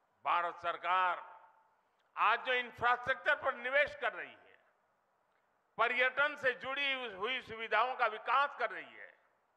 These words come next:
उससे राजस्थान में भी नए अवसर बढ़ेंगे। जब आप "पधारो मारे देश"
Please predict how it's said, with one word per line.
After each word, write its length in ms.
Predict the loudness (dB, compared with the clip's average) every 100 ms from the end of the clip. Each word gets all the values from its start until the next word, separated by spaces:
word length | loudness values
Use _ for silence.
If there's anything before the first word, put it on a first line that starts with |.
| _ _ -12
उससे 540 | -10 0 4 4 2 -4 -16 -20 _ _ _ _ -10 -2
राजस्थान 600 | 0 0 -4 0 0 2
में 220 | 0 0
भी 440 | 2 2 2 -2 -8 -20 _ _ _ _ _ _
नए 320 | -6 -4 -4
अवसर 540 | -4 -6 -6 -8 -12
बढ़ेंगे। 520 | -12 -14 -16 -20 -20 _ _ _ _ _ _ _ _ _ _ _ _
जब 220 | 0 4
आप 320 | 8 8 8 6 -4 -12 -16 -20 _ _ _ _ _ _ _
"पधारो 600 | 0 2 4 8 8 8
मारे 380 | 8 6 6 4
देश" 580 | 4 4 2 0 -8 -20